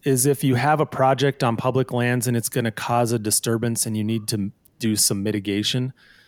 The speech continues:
that mitigation is usually off-site and it's on pu-, on private lands. So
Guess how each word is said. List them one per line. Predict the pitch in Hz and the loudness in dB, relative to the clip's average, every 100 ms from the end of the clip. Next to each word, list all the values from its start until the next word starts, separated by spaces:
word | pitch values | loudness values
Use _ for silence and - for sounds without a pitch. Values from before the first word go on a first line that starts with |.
| _ _ _ _ _ _ 127 | _ _ _ _ _ _ 0
that | 139 156 | 0 2
mitigation | 170 180 151 151 160 | 2 2 2 2 2
is | 139 117 | 2 2
usually | 131 120 123 117 | 2 2 2 2
off-site | 107 113 - - 120 113 113 - _ - | 2 2 2 0 2 2 0 -6 _ -6
and | 131 | -2
it's | 123 - - | 0 0 -2
on | 135 110 | -2 -2
pu-, | - - | -6 -4
on | 135 120 107 | -2 0 -2
private | 92 170 143 117 | -2 0 0 0
lands. | 127 110 87 - - _ _ _ _ _ _ | -4 -4 -4 -8 -8 _ _ _ _ _ _
So | - 147 135 127 | 0 4 4 0